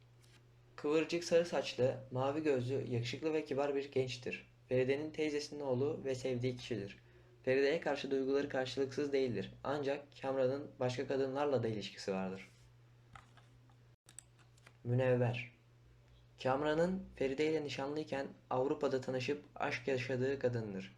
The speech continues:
Münevver, Kamuran'dan daha önce bir evlilik geçirmiş fakat mutlu olamamıştır. Kamuran'la olan evliliğinden bir oğlu var. Neriman. Feride'nin teyzesinin köşküne gelip giden kadınlardan biridir.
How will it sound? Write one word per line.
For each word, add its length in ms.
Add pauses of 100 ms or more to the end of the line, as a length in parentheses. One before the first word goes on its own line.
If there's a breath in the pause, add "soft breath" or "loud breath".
Münevver, 560 (240)
Kamuran'dan 560
daha 140
önce 200
bir 220
evlilik 340
geçirmiş 640
fakat 400
mutlu 320
olamamıştır. 720 (1000)
Kamuran'la 540 (280)
olan 380
evliliğinden 640 (340)
bir 220
oğlu 260
var. 80 (1120)
Neriman. 560 (420)
Feride'nin 460
teyzesinin 580
köşküne 420
gelip 320
giden 220
kadınlardan 600
biridir. 460